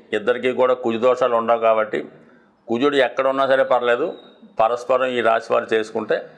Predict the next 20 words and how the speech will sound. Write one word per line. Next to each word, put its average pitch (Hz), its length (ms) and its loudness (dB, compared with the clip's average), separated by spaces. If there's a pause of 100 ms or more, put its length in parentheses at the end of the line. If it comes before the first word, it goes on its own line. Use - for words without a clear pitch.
(460)
అనుకూలంగా 113 580 0
ఉంటుంది. 95 280 -10 (360)
అయితే 151 220 0
మిగతా 147 380 2
రాశులైనటువంటి 143 960 0 (760)
వృషభం, 143 600 4
తుల, 127 160 4 (880)
మకరం, 139 480 2 (120)
కుంభం, 127 340 2 (1000)
అలాగే 139 440 2 (360)
మిథున, 135 300 2 (840)
కన్య 127 260 -2
రాశులతో 127 560 0 (120)
వారితో 117 300 4
వివాహం 120 500 2
చేద్దాం 117 380 2
అనుకున్నప్పుడు 113 480 -2 (720)
ఆ 110 180 2
రాశుల 127 420 4
వారికి 135 440 2